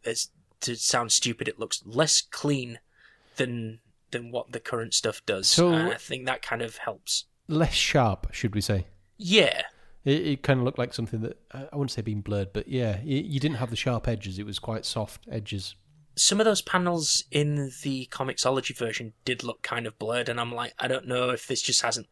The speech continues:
Speaker 1: loaded in properly or
Speaker 2: <laughs>
Speaker 1: if that's, if that's how this looks," but, um, but yeah, I think their take on Jack the Ripper and his motives was quite interesting.
Speaker 2: Hmm.
Speaker 1: Um,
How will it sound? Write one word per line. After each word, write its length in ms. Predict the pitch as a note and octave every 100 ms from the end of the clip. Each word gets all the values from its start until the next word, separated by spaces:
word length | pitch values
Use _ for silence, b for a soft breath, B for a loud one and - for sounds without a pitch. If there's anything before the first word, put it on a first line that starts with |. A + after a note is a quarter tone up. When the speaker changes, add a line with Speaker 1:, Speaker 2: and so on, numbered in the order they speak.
| -
Speaker 1:
loaded 400 | A2+ A2+ A#2+ A2+
in 160 | A#2+
properly 500 | A#2 A#2+ - B2 A#2
or 340 | G#2+ G#2 G#2+ G#2+
Speaker 2:
<laughs> 540 | F3 - - - -
Speaker 1:
if 100 | C3
that's, 280 | - - -
if 180 | D3+ D3
that's 280 | C#3 C#3 -
how 160 | C3+
this 260 | A#2+ B2 -
looks," 440 | A#2+ D3 - -
but, 440 | B2 C#3 A#2+ A#2+ - B B B B
um, 520 | - C3+ D3 D3+ D3 C#3+ - _ _ _ - b b b _
but 100 | G3+
yeah, 240 | F#3+ F3 C#3
I 100 | D#3+
think 580 | - - - F#3 F#3+ -
their 320 | C3 B2+ D3
take 400 | - - D3 -
on 100 | B2+
Jack 300 | A#2+ B2 -
the 80 | A2+
Ripper 420 | A2+ A#2 C#3 B2 - - _ _ -
and 200 | A#2 G#2
his 220 | A2+ G#2+
motives 560 | A#2 A2+ A2 A#2 A2+
was 240 | A2 A2 -
quite 680 | - - - G#2+ A2+ G#2 _ _ _ -
interesting. 960 | G#2+ A#2 A#2+ - - C3 - C#3 C#3 C#3+ -
Speaker 2:
Hmm. 360 | A#2+ G#2+ G2 F#2 - _ _ _ _
Speaker 1:
Um, 960 | - A#2 A2 G#2+ G#2 G#2+ G#2+ G#2+ G#2